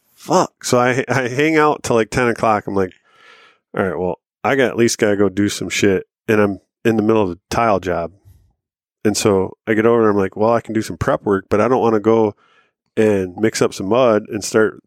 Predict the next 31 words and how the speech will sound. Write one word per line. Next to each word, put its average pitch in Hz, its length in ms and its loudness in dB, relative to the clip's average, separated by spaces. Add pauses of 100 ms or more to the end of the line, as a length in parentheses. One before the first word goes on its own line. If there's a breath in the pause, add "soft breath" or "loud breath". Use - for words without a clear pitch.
(100)
throwing 110 300 2
up 110 120 -2
some 98 140 -12
tile." 127 300 2
And 113 100 0
then 110 80 0
in 107 100 -2
the 101 60 -6
middle 120 200 2
be 107 40 -4
like, 98 220 0
"Hey, 127 320 2
they're 104 200 0
here," 135 360 2
'cause 110 180 -2
my 113 120 2
dogs 165 380 0
are 107 100 -2
there. 95 340 -6 (1500)
Like, 107 240 -6 (520)
so 113 320 -2 (880)
I 104 120 -2
just 135 280 0
happened 139 300 0
to 110 60 4
look 117 260 0
on 107 160 0
the, 90 180 -4 (180)
our 104 120 0
security 107 500 -2
system, - 440 -12